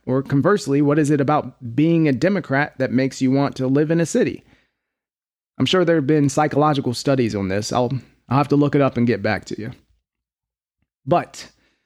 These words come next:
beyond all that, one thing you can say about this whole fiasco, regardless of how it all ends up, regardless of any of it, is that the polls were egregiously wrong. Just,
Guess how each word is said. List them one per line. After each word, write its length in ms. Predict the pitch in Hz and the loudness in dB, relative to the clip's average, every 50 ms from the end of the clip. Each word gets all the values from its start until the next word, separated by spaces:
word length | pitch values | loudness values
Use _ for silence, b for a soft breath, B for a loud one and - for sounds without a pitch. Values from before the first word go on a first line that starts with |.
| _ _ _ _ | _ _ _ _
beyond 280 | - 165 208 247 247 214 | 0 0 2 2 2 2
all 140 | 185 160 147 | 2 2 2
that, 200 | 139 143 147 - | 2 0 0 0
one 160 | 170 196 214 | 0 0 2
thing 220 | - 240 220 202 | 2 2 2 2
you 100 | 196 202 | 2 0
can 360 | - - - 185 180 180 180 160 | 0 0 0 0 2 2 0 0
say 260 | - 175 170 170 170 | 0 0 2 2 2
about 260 | 165 135 151 147 - | 2 0 0 -2 -2
this 140 | - 127 - | -4 -6 -2
whole 180 | - 156 160 | 0 0 0
fiasco, 720 | 151 - 156 147 143 139 135 127 - - 110 101 104 107 - b b b b b b _ | 0 0 0 0 2 0 0 -2 -4 -6 -4 -4 -4 -4 -8 b b b b b b _
regardless 480 | - 131 - 131 147 170 175 175 160 - | -6 -4 0 0 2 2 2 2 0 0
of 80 | 135 131 | 0 0
how 180 | 131 139 160 180 | 2 2 2 2
it 60 | 175 | 2
all 220 | 175 185 185 180 | 2 2 2 2
ends 180 | 185 185 180 165 | 2 2 2 2
up, 300 | 160 143 131 131 - - 147 - _ | 2 2 0 -2 -4 -12 -20 -16 _
regardless 400 | 123 - 139 135 143 147 147 - | -6 -2 0 0 0 0 0 0
of 80 | 170 165 | 0 0
any 260 | 170 160 147 135 120 | 2 2 2 2 0
of 120 | 107 101 | 0 -2
it, 200 | - 113 - _ _ _ _ _ _ | -4 -6 -8 _ _ _ _ _ _
is 120 | 120 117 | -4 -2
that 160 | 127 131 123 - | -2 -2 -2 -4
the 80 | 120 | -6
polls 720 | - - 165 170 170 165 165 165 165 165 165 160 - - b b b b b b | -6 -2 0 2 4 4 4 4 4 2 0 -2 -4 -10 b b b b b b
were 220 | - 135 139 147 - | 0 0 0 0 0
egregiously 1080 | - 135 131 127 151 151 160 170 165 147 156 151 - - 147 151 147 147 139 135 b b b b b _ _ | -2 -4 -2 0 2 2 4 2 2 2 0 0 0 0 0 2 2 2 2 0 b b b b b _ _
wrong. 640 | 123 131 139 156 156 151 147 135 113 101 95 98 - - _ _ _ _ _ _ _ _ _ _ _ _ _ _ _ _ _ _ _ _ _ _ _ _ _ _ _ | -2 0 0 2 2 2 2 2 0 -2 -4 -8 -12 -18 _ _ _ _ _ _ _ _ _ _ _ _ _ _ _ _ _ _ _ _ _ _ _ _ _ _ _
Just, 180 | 143 135 123 | -6 -6 -6